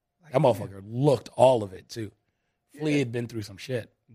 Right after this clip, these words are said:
Speaker 1: Yeah, clearly.
Speaker 2: <laughs>
Speaker 1: Flea and Slash have been through a lot.
Speaker 2: Oh, they're fifties. Yeah.
Speaker 1: Yeah, but it's, but again, rappers, it's like, "Oh my God, I can't believe he's rapping like that." Yo, Two Chainz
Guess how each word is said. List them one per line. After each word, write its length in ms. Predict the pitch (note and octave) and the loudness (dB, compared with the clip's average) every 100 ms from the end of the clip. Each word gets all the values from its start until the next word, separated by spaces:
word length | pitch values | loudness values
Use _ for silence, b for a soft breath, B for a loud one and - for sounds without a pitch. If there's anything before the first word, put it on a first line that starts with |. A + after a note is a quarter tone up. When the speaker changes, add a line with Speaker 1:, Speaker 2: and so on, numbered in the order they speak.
| A2+ | -20
Speaker 1:
Yeah, 280 | B2 E3 C#3 | 0 4 4
clearly. 420 | A2 C#3+ D#3 G2+ | 2 2 2 2
Speaker 2:
<laughs> 720 | F3 D#4 - - - B3+ - | 4 6 6 2 0 0 2
Speaker 1:
Flea 200 | - A#3 | 2 6
and 80 | F3+ | 4
Slash 320 | - E3 D3 C3 | 4 6 4 2
have 80 | |
been 140 | B2 A#2+ | -6 -6
through 160 | A#2 | -6
a 20 | G#2 | -10
lot. 240 | G#2 - _ _ _ _ C#3 | -10 -14 _ _ _ _ 2
Speaker 2:
Oh, 60 | |
they're 180 | C#3+ C4+ | 4 2
fifties. 500 | G3 C#3+ B2+ D#3 D#3+ _ | -4 -6 -6 -10 -14 _
Yeah. 80 | - C4+ G4 | -20 -20 -10
Speaker 1:
Yeah, 200 | B3+ G3 - | -4 -4 0
but 120 | F#3 | 0
it's, 160 | A#3+ - | 0 -2
but 280 | F#3 G3+ F3+ | -2 -2 -4
again, 460 | F#3+ C#4+ E3 G#2 | -8 -4 -4 -6
rappers, 520 | G2+ E3+ G3 G3+ G3+ D3 | 2 2 2 -2 -8 -14
it's 160 | B2+ | -12
like, 180 | C3 A#2 | -10 -10
"Oh 60 | C#3 C#3 | -12 -18
my 80 | A2 | -18
God, 140 | B2+ | -18
I 80 | A#2 | -20
can't 180 | G2+ A#2+ | -20 -20
believe 160 | A2+ G#2+ | -20 -20
he's 140 | G2+ | -16
rapping 280 | A#2 B2+ A2 | -12 -12 -14
like 160 | G2+ | -20
that." 160 | G2+ F#2+ _ _ _ _ | -20 -20 _ _ _ _
Yo, 380 | G3 G3 A#2+ F#2+ _ _ _ _ _ _ _ _ _ | 0 2 2 -2 _ _ _ _ _ _ _ _ _
Two 120 | G3+ | -12
Chainz 240 | - F#3 | -8 -4